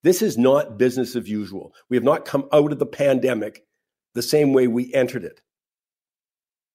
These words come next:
I'll give you one quick example. We're not going to develop renewable energy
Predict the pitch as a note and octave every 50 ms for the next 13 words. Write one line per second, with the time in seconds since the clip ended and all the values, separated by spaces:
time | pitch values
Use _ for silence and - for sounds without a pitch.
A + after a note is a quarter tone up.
0 | _ _ _ _ _ _ _ - A#2+ D3+ F3 C#3+ C3 A#2 A#2 C3+ C#3 C#3+ C#3+ C#3
1 | C#3 - B2+ A2+ - A2 F#2+ - G#2+ G2+ F#2+ F#2 - - F2 - _ _ _ _
2 | _ _ _ _ _ _ _ _ _ _ _ _ _ _ _ - C#3+ D#3+ D#3+ C#3+
3 | D3 D3+ D#3+ D#3 - B2+ C3 C3 B2 A#2+ A2 A2 G2+ A#2 A#2 A2+ A2+ A2 - A2+
4 | G#2+ A2 A2+ A2+ G2+ G#2+ G#2+ - G#2 G#2 G2 G2 F#2+ - - F2+ F2 G2+